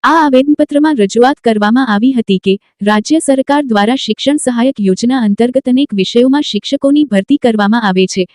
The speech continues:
પરંતુ આર્ટ્સ ટીચર્સ ડિપ્લોમા અને ફિઝિકલ એજ્યુકેશનના શિક્ષકોની ભરતી પર છેલ્લા દોઢ દાયકાથી રોક લગાવવામાં આવી છે.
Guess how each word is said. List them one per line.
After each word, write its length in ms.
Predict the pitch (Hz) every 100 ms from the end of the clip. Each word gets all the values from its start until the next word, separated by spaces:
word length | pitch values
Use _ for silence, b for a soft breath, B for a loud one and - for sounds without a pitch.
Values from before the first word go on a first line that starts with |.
| b b
પરંતુ 340 | 240 269 311 330
આર્ટ્સ 260 | 247 240 311
ટીચર્સ 460 | 277 226 262 285 214
ડિપ્લોમા 440 | 196 226 247 254
અને 200 | 254 277
ફિઝિકલ 520 | 311 202 262 277 302
એજ્યુકેશનના 680 | 233 208 202 240 - 285 277
શિક્ષકોની 640 | 285 208 - 262 262 285
ભરતી 340 | 294 190 185 277
પર 180 | 233 269
છેલ્લા 380 | - 220 226
દોઢ 260 | 277 226 233
દાયકાથી 540 | 285 214 190 202 - 294
રોક 260 | 233 285
લગાવવામાં 600 | 302 302 302 269 226 208
આવી 240 | 196 185 190
છે. 300 | - 190